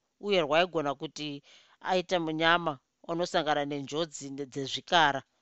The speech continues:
namadzviti. Shamiso aive nani nokuti kwamukaro kumusha kwake kwaiva munzira yokugona. Anzwisisa kuti kune rwendo urwu,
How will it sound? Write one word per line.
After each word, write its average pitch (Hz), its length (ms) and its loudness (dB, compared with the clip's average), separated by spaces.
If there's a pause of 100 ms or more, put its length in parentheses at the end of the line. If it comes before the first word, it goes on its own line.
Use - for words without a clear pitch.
(140)
namadzviti. 143 680 -2 (460)
Shamiso 220 420 0
aive 202 320 4
nani 185 380 2 (320)
nokuti 180 400 -6
kwamukaro 180 640 4
kumusha 156 360 -4
kwake 170 420 0 (280)
kwaiva 175 320 6
munzira 151 480 -4
yokugona. 131 640 -6 (1200)
Anzwisisa 208 520 0
kuti 202 200 -8
kune 208 280 2
rwendo 175 300 0 (100)
urwu, 135 200 -6